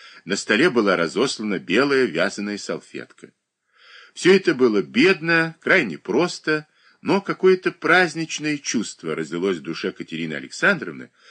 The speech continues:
когда она окончательно обставила этот уголок. "Ну, мама,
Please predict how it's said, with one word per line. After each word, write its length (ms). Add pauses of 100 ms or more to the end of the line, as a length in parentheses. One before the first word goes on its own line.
(140)
когда 380
она 240
окончательно 1040
обставила 920
этот 300
уголок. 380 (2000)
"Ну, 320
мама, 420